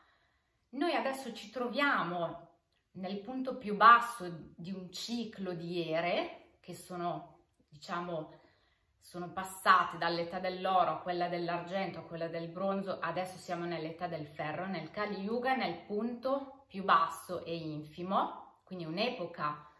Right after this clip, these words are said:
dominata dal caos e dalla menzogna, dalle tenebre e dal male. Ecco, quindi in quest'epoca è fondamentale per chiunque voglia risvegliarsi recuperare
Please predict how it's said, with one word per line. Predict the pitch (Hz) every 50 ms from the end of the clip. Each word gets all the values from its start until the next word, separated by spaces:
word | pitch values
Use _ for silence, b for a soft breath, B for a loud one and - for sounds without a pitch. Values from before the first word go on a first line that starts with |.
| B B B B B B B -
dominata | 190 - 247 254 226 208 202 202 208 208 208 196 - - 185
dal | 175 156 190 202 208 202 196 -
caos | - 220 196 202 214 214 214 208 208 - -
e | 185 185
dalla | 175 190 185 180 175 165
menzogna, | 170 170 190 220 240 233 196 170 - 175 175 160 151 151 156 160 170 185 226 277 269 214 165
dalle | 180 175 170 165 165 165 -
tenebre | - 208 208 202 202 196 185 196 196 202 190 - -
e | 160 165 175
dal | 165 175 175 170 165
male. | 170 170 170 170 151 147 151 156 156 175 208 302 - - - - - - _ b b b b b b b b b b b b b b b b b b b b b b b _ _ _
Ecco, | - - 302 302 - - - 208 202 202
quindi | - 262 285 277 240 196 185 170 170 175 165 160 160 - - - - _ _ _ _ _ _ _ _ _ _ _ _ _ _ _ _ _ _ _ _ _ _ _ _ _ _
in | - 185 196 190
quest'epoca | 190 196 185 - - - - 202 202 196 196 202 208 202 247 233
è | 214
fondamentale | - - - 214 220 220 220 226 233 226 208 202 196 196 - - 226 220 220 226 240 247 277 302 302
per | - 208 196 190
chiunque | - 196 196 214 214 202 196 175
voglia | 190 220 220 208 170 165
risvegliarsi | 175 180 170 180 214 226 233 247 277 294 320 339 339 - - - 349
recuperare | 330 262 247 - 214 208 214 - 226 233 254 254 233 185 165 160 165 160 170 - - 269 -